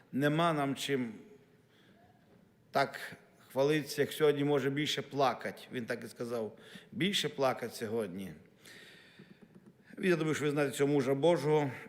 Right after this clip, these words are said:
Браті і сестри, ну, все-таки ми йдемо вперед, і Господь добрий наш, Він нас наставляє,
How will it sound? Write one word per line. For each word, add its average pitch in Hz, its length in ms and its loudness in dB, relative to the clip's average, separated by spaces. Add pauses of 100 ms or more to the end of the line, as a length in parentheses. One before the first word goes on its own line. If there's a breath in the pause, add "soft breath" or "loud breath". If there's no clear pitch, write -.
(920)
Браті 180 340 6
і - 20 2
сестри, 135 540 2 (2000 soft breath)
ну, 226 340 6
все-таки 214 500 8
ми 190 160 6
йдемо 180 500 6
вперед, 175 520 6 (960 soft breath)
і 151 100 2
Господь 190 680 6 (300)
добрий 202 520 10
наш, 208 460 2
Він 170 180 2
нас 170 260 0
наставляє, 160 760 6